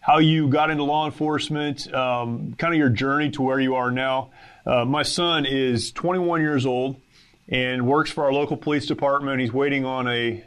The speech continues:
on a date for an academy. He's got that coming up in a couple week, or a couple months. And, uh, love law enforcement, love the story of those who are in law enforcement.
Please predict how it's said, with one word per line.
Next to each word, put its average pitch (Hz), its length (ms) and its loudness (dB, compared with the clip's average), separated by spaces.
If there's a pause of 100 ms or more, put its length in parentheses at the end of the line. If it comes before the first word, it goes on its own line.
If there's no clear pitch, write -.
(140)
on 120 180 0
a 117 80 2
date 143 380 0
for 139 80 -4
an 123 80 0
academy. 135 440 0
He's 120 80 -2
got 139 160 -2
that 139 140 -4
coming 135 240 -2
up 135 160 -2
in 123 60 -2
a 117 60 -4
couple 135 280 -4
week, 131 260 0
or 127 100 0
a 110 60 0
couple 131 200 -4
months. 131 400 0 (520)
And, 127 280 2
uh, 123 420 2
love 156 220 2
law 156 200 2
enforcement, 151 520 -2
love 147 160 -2
the 123 60 -2
story 151 460 0
of 127 60 0
those 139 280 0
who 131 80 -2
are 131 80 -4
in 143 200 -2
law 135 180 0
enforcement. 127 600 -4